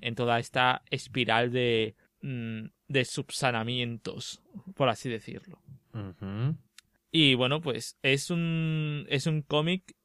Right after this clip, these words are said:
Speaker 1: que me ha gustado mucho, muy recomendable. Eh, es muy buena obra. Em, yo creo que, mm,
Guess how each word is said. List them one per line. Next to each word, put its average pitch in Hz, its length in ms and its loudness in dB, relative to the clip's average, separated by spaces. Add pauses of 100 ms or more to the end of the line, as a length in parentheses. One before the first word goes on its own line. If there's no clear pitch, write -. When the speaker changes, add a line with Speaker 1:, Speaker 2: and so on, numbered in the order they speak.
(460)
Speaker 1:
que 139 120 0
me 123 100 2
ha - 20 4
gustado 143 360 0
mucho, 143 480 -2 (200)
muy 135 420 -2
recomendable. 131 920 -2 (520)
Eh, 117 600 2 (220)
es 135 180 2
muy 143 160 2
buena 123 720 4
obra. 135 540 4
Em, 117 360 -6
yo 131 240 2
creo 160 120 0
que, 139 240 2 (200)
mm, - 280 -12